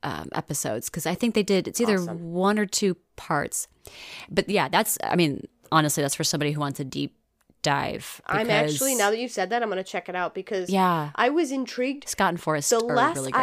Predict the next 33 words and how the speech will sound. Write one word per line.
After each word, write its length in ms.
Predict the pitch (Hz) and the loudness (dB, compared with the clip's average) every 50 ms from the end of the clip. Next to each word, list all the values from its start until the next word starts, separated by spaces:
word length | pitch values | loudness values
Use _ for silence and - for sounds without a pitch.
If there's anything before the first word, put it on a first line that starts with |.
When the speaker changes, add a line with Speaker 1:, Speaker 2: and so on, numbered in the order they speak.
| 262 | 2
Speaker 1:
great. 120 | - - - | 0 -2 0
Speaker 2:
found, 320 | - 190 196 214 254 254 | 2 2 2 2 2 0
the 60 | 233 | -4
more 280 | 208 208 208 220 247 254 | -4 -2 0 2 2 2
I 120 | 247 240 233 | 2 2 2
was 240 | 240 247 233 - 247 | 0 0 -2 -2 -6
like, 200 | 240 233 220 - | -6 -8 -8 -10
"Why 420 | 190 180 165 170 175 175 175 185 | -16 -16 -16 -16 -16 -16 -14 -12
is 300 | 214 220 233 240 226 226 | -10 -8 -8 -8 -10 -12
this 200 | - - 220 - | -14 -14 -14 -10
not 220 | - 226 208 208 - | -10 -10 -10 -10 -10
talked 300 | - 190 196 220 _ - | -10 -10 -10 -10 _ -14
about 280 | 196 180 160 156 - | -12 -12 -12 -12 -14
more?" 280 | - 175 175 151 165 170 | -14 -12 -10 -10 -8 -8
Speaker 1:
Mm-hmm. 100 | 170 143 | -6 -6
Speaker 2:
Like, 220 | - 175 170 - _ _ - - _ | -6 -8 -8 -12 _ _ -20 -6 _
it 80 | - 427 | 4 4
was 100 | 466 277 | 6 6
never 240 | 247 240 - 392 277 | 4 2 2 2 2
mentioned 400 | 220 196 233 285 - 247 180 147 | 2 0 -2 -2 -4 -4 -6 -6
in 100 | 175 202 | -10 -16
school. 560 | - - - 226 220 185 165 165 185 220 - _ _ _ _ _ _ _ - - - - - - - _ _ - | -18 -10 -6 -4 -2 -2 -2 -4 -4 -6 -10 _ _ _ _ _ _ _ -20 -20 -20 -20 -20 -20 -20 _ _ -6
Speaker 1:
No. 540 | 214 208 208 214 208 208 208 208 208 202 196 - - - _ _ _ _ _ _ - | -4 -2 0 0 0 0 0 0 -2 -4 -6 -12 -20 -20 _ _ _ _ _ _ 4
It 180 | 311 311 - | 4 4 2
comes 240 | - - 339 330 320 | 2 2 2 4 4
up 200 | 302 277 269 - | 4 4 4 4
a 20 | 226 | 2
lot 260 | 196 180 151 160 165 | 2 4 2 4 4
on, 160 | 160 160 165 | 2 2 0
like, 220 | 151 151 147 143 | 0 -2 -2 -2
different, 640 | - 170 151 - - 165 156 147 147 147 143 - - - - | -4 -4 -6 -2 0 0 0 2 0 -2 -2 -4 -6 -6 -2
um, 540 | - 160 156 147 143 143 139 143 135 139 143 - _ _ _ _ _ _ _ _ _ _ _ _ - - - - - - | 0 2 2 2 2 2 0 -2 -4 -6 -10 -14 _ _ _ _ _ _ _ _ _ _ _ _ -20 -18 -16 -16 -4 2
well, 260 | 262 214 202 196 196 | 4 4 4 4 0